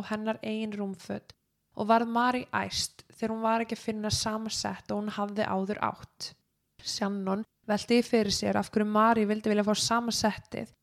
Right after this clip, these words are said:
þar sem hún taldi að það myndi bara stöðugt minna hann á atburðinn sem að hafði gerst. Peggy var einnig brugðið yfir hegðun Mary þegar þær ræddu saman morguninn, eh, sem árásin átti sér stað.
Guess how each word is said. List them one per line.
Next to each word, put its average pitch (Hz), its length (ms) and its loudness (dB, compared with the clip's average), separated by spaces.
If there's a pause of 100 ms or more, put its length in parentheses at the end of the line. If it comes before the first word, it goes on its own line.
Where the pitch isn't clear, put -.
þar 214 140 2
sem 233 100 -2
hún 233 160 -4
taldi 247 400 0
að 233 140 -6
það 240 160 2
myndi 240 180 -2
bara 233 220 0
stöðugt 233 500 2
minna 226 300 -2
hann 220 100 -4
á 202 160 0
atburðinn 196 460 -4
sem 208 100 -6
að 196 80 -6
hafði 190 320 -8
gerst. - 540 -10 (720)
Peggy 247 640 -2
var 240 240 2
einnig 240 240 -2
brugðið 240 560 2
yfir 226 220 0
hegðun 226 340 -2
Mary 220 380 2 (260)
þegar 214 260 0
þær 208 200 2
ræddu 208 260 -2
saman 196 560 -4
morguninn, 208 460 -4 (320)
eh, 196 200 0
sem 202 220 -2
árásin 214 560 0
átti - 220 -6
sér 196 100 -2
stað. 190 460 -2